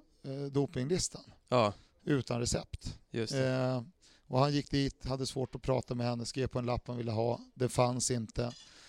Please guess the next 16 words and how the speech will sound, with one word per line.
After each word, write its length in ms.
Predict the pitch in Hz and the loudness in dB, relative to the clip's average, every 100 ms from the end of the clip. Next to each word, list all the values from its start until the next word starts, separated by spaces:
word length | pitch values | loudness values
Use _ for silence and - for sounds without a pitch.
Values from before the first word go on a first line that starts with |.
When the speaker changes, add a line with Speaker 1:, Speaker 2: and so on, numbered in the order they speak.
| - _ | -20 _
Speaker 1:
Eh, 320 | - 127 120 120 | -6 -2 0 -2
och 260 | - 120 - | -4 -6 -2
då 200 | 131 127 | 2 2
gick 240 | 123 117 | 0 -4
hon 180 | - 120 | -4 -2
och 140 | 120 | -2
hämtade 440 | 120 120 120 110 123 | -2 -2 -2 -4 -2
något 60 | 127 127 | 0 0
annat. 560 | 120 180 196 - - - | 0 -2 -2 -10 -16 -8
Och 140 | 135 | -2
sen 300 | - 135 131 | 0 0 0
så 120 | 127 | -4
ville 180 | 131 127 | -2 0
han 100 | 127 | 2
ha 180 | 117 123 | 2 0
någon 240 | 123 117 | -2 -4